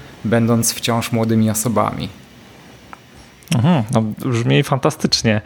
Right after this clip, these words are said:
Speaker 2: Także już się dopisuję do projektu. No i właśnie i, i... i tym, e, <laughs> i tym optymistycznym akcentem wróćmy, wróćmy do tematu biohackingu, bo o to chcia-, chciałem cię dzisiaj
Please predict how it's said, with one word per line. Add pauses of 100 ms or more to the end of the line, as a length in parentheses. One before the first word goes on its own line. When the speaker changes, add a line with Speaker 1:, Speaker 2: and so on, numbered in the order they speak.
(440)
Speaker 2:
Także
już
się
dopisuję
do
projektu. (560)
No
i
właśnie
i, (300)
i... (420)
i
tym,
e, (160)
<laughs>
i
tym (120)
optymistycznym
akcentem
wróćmy,
wróćmy
do
tematu
biohackingu,
bo
o
to
chcia-,
chciałem
cię
dzisiaj